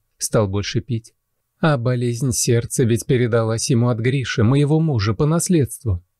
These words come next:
Он заболел, когда ты ушла, и все эти годы его состояние ухудшалось. Ты отсидела и вышла, а он умер.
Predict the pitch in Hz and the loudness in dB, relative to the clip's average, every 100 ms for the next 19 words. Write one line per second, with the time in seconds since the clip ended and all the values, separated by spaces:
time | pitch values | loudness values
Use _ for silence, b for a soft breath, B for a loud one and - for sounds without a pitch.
0 | _ _ _ _ 208 175 139 131 131 151 | _ _ _ _ 0 2 2 2 0 0
1 | 143 - 104 101 95 107 107 - 98 92 | 0 0 2 2 2 0 0 0 0 -2
2 | _ _ _ _ 156 123 - 120 104 - | _ _ _ _ 2 2 0 0 0 0
3 | 113 98 127 110 110 113 - 127 - 117 | -2 0 0 2 2 2 0 -2 0 0
4 | 113 110 110 117 - - - 139 101 - | 2 0 0 -2 -2 -2 0 0 -2 -6
5 | - _ _ _ _ _ 170 160 - 123 | -16 _ _ _ _ _ 0 0 -2 -2
6 | 95 101 147 120 95 90 117 139 - 104 | 0 0 0 0 -2 0 0 -2 -4 -6
7 | - _ _ 120 107 110 113 _ _ _ | -6 _ _ 2 2 0 -8 _ _ _
8 | 185 156 104 - | 2 2 0 -4